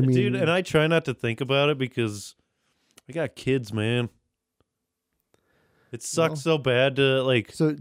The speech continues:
Speaker 2: teach
Speaker 1: think
Speaker 2: them the
Speaker 1: about
Speaker 2: difference between truth and opinion.
Speaker 1: Okay, that's fair, and
Speaker 2: I
Speaker 1: I
Speaker 2: mean,
Speaker 1: try.
Speaker 2: I think, I think as, as a whole, and it's, I mean, this comes from me as somebody who represents, you know, news, um,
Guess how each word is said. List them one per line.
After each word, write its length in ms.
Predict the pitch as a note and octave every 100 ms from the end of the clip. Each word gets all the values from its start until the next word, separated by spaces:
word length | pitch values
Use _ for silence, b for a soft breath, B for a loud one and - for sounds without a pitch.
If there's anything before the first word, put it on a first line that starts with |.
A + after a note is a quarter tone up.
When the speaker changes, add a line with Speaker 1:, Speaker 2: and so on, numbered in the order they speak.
| -
Speaker 2:
teach 280 | D#3 D#3+ D3
Speaker 1:
think 100 | D#3
Speaker 2:
them 140 | D#3
the 60 | D#3
Speaker 1:
about 80 |
Speaker 2:
difference 320 | D#3 C#3+ D#3 C#3
between 640 | C#3+ D3 C#3+ C3 C#3 D#3+
truth 420 | - C#3 C#3+ C3+ - -
and 180 | B2+ A#2+
opinion. 640 | - C3 A#2+ G#2 F#2+ G#2
Speaker 1:
Okay, 440 | F#3 G3 A3 G3 G3
that's 240 | E3+ E3+ -
fair, 280 | E3+ C#3+ F3
and 140 | D3+
Speaker 2:
I 60 | D#3
Speaker 1:
I 40 |
Speaker 2:
mean, 140 | D3 D3
Speaker 1:
try. 160 | C3
Speaker 2:
I 40 | D3
think, 180 | F3 E3
I 60 |
think 280 | D#3 F#3+ E3 B B B B -
as, 340 | D3 D3 - _ _ -
as 220 | C#3+ C#3+
a 160 | D#3 C#3
whole, 480 | - C#3+ C#3 C3+ C#3+
and 80 |
it's, 100 | C3 -
I 60 | D3
mean, 160 | - - A3+
this 180 | G#3 A3
comes 240 | G#3+ G#3
from 260 | - F3 D3
me 200 | D3+ D3+
as 100 | C#3+
somebody 460 | D#3 C#3 C3+ C3+ B2+
who 500 | B2+ B2+ A#2+ A#2 - D#3+ D3
represents, 1000 | C3+ C3 C3 A#2+ B2 A#2+ - - - _ _ - _ -
you 60 |
know, 360 | A#2 A2 A2 - _ _ -
news, 680 | C3+ C3+ A#2 A#2 B2 - - b b b -
um, 460 | A2 A2+ A2+ A2+